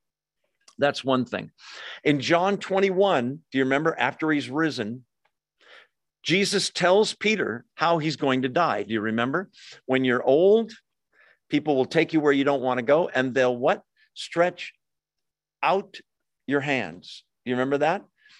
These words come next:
Peter ends up getting crucified upside down, but crucified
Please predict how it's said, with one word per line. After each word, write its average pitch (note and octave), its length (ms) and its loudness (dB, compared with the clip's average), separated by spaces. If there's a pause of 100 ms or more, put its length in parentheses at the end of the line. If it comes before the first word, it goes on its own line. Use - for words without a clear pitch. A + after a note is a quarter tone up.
(140)
Peter G#3 300 2
ends D3 220 2
up C#3+ 140 0
getting C#3+ 220 2
crucified B2+ 580 -4 (160)
upside B2 520 0
down, F#3+ 500 -2 (280)
but A#2 360 0
crucified G#3+ 640 -4